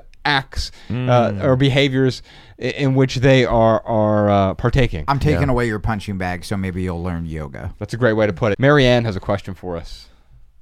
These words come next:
Speaker 2: How do you access people who really can't renounce, for example, a parent, when they become attached to some toxic, even truly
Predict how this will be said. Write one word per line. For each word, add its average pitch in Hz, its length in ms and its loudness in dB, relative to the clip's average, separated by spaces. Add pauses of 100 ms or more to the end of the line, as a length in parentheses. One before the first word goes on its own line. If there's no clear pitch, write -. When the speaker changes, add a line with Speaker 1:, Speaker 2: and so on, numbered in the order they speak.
(360)
Speaker 2:
How 185 160 2
do 208 80 2
you 180 180 6
access 147 440 2
people 123 380 0
who 123 140 0
really 131 540 2 (100)
can't 117 480 -6 (220)
renounce, 120 720 -2 (120)
for - 160 -10
example, 92 440 -8
a 120 40 -6
parent, 87 380 -8 (300)
when 113 160 -2
they 123 180 2
become 117 420 -4
attached - 600 -8
to 95 100 -4
some 92 220 -6
toxic, - 640 -2 (580)
even 113 300 0
truly 147 600 0